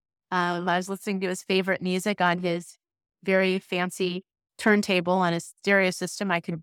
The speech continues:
barely use in the house that was, he had chosen and decorated to his <laughs> specifications.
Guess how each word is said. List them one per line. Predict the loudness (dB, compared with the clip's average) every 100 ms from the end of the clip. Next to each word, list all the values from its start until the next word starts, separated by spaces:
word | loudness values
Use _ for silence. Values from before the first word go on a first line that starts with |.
| -2
barely | 4 4 4 2
use | 0 0 0 0 -4 -10 _ _ _ _
in | -4
the | -2
house | 2 2 2 -4 -2
that | -2 -2 _ _ _ _
was, | -4 -2 -6 -16 _ _ _ -10
he | -4 2 2
had | 2
chosen | 2 2 2 -2 -4
and | -2
decorated | 0 0 0 0 0 -2
to | -4
his | -6 -8
<laughs> |
specifications. | -2 -2 -2 -8 -12 -6 -8 -8 -4 -2 2 0 0